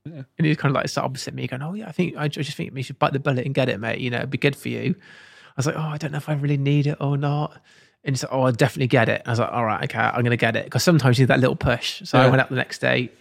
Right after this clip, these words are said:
Speaker 2: and bought it.
Speaker 1: So you just let him talk you into it?
Speaker 2: Yeah,
Speaker 1: I
Speaker 2: I
Speaker 1: think you knew he would talk you into it.
Speaker 2: Well,
Speaker 1: You've
Speaker 2: Rich
Speaker 1: asked the one guy that knows about cameras, loves cameras.
Speaker 2: Rich is very wise.
Speaker 1: And
Speaker 2: He
Speaker 1: he
Speaker 2: gives
Speaker 1: was
Speaker 2: good
Speaker 1: just,
Speaker 2: advice. So I
Speaker 1: right.
Speaker 2: just kind of spoke to him and he said, "Go and get it."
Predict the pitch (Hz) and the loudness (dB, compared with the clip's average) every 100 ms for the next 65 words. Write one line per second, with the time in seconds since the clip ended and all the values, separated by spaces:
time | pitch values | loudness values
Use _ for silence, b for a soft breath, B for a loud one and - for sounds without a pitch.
0 | - 113 135 123 117 107 - b b b | -8 4 4 4 0 -8 -10 b b b
1 | b b _ _ _ - - 170 185 196 | b b _ _ _ -4 2 4 4 4
2 | 175 160 143 131 147 120 139 143 - 110 | 4 4 4 2 0 2 2 2 2 0
3 | - - b b b 143 135 165 151 196 | 0 -4 b b b 6 6 8 6 6
4 | 156 147 147 139 135 127 - 139 117 131 | 6 6 6 6 6 2 2 0 4 4
5 | 131 123 120 95 - _ _ _ _ 160 | 4 2 0 0 -2 _ _ _ _ 4
6 | 160 170 165 160 - 147 151 160 147 147 | 8 8 8 4 4 4 6 4 6 6
7 | 135 127 135 131 123 127 113 - 131 123 | 6 4 4 4 4 2 2 2 2 2
8 | 113 131 131 147 - - 135 123 104 147 | 0 2 4 4 2 2 2 4 6 6
9 | 185 156 139 156 151 143 131 117 123 113 | 6 4 4 6 6 6 4 4 2 2
10 | - 151 139 135 143 131 156 127 175 143 | 4 6 8 6 6 6 6 4 4 6
11 | 123 117 143 - - 131 123 113 - - | 6 8 4 2 2 4 4 2 -4 -4
12 | 139 127 123 120 123 120 127 131 127 123 | -2 2 4 4 2 2 0 2 2 2
13 | 123 123 | 0 -2